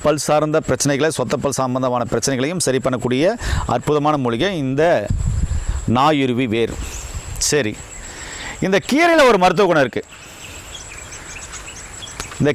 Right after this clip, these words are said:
கீரை எப்படி இருக்குன்னா, இந்த கீரை எப்படி இருக்குன்னா, நான் சாப்பிட்டு காமிக்கிறேன் பாருங்க. இது இந்த முள்ளோடு தான் இருக்கு,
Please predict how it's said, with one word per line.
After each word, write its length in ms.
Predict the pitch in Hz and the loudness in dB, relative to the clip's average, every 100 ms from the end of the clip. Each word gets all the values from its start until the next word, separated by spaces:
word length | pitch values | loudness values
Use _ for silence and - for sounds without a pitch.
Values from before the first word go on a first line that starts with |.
| - | 0
கீரை 280 | 233 269 185 160 180 | 2 6 6 6 4
எப்படி 160 | 175 | 4
இருக்குன்னா, 280 | 214 185 202 175 202 220 - _ _ - - - - | 2 4 6 6 6 4 -4 _ _ -14 -12 -6 0
இந்த 100 | 135 - | 0 4
கீரை 160 | 208 185 | 4 6
எப்படி 180 | 160 | 4
இருக்குன்னா, 240 | 165 160 175 156 | 2 2 4 6
நான் 100 | 156 | 4
சாப்பிட்டு 220 | 156 170 151 | 4 2 2
காமிக்கிறேன் 300 | 135 117 117 | 0 2 0
பாருங்க. 220 | 107 117 160 190 - - - - - - - - - 127 | 2 0 0 -4 -8 -12 -12 -10 -6 -6 -6 -8 -6 -2
இது 120 | 127 | -2
இந்த 100 | 127 | 0
முள்ளோடு 340 | 131 175 196 170 | 0 2 2 4
தான் 80 | 170 | 2
இருக்கு, 200 | 123 113 | 4 2